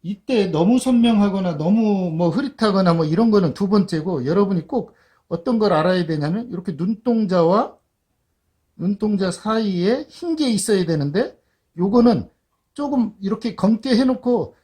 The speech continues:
이따가 찍으셔도 돼요. 흰색으로. 뭐 그건 상관이 없어요. 그리고 이쪽은 지금 보이지 않기 때문에 그냥 이 정도만 놔,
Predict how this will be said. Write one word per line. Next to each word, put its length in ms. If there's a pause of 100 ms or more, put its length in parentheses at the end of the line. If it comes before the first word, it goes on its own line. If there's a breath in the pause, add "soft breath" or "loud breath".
이따가 420
찍으셔도 640
돼요. 400 (260)
흰색으로. 680 (640)
뭐 260
그건 320
상관이 380
없어요. 300
그리고 240
이쪽은 440
지금 220
보이지 280
않기 280
때문에 260
그냥 120
이 120
정도만 500
놔, 340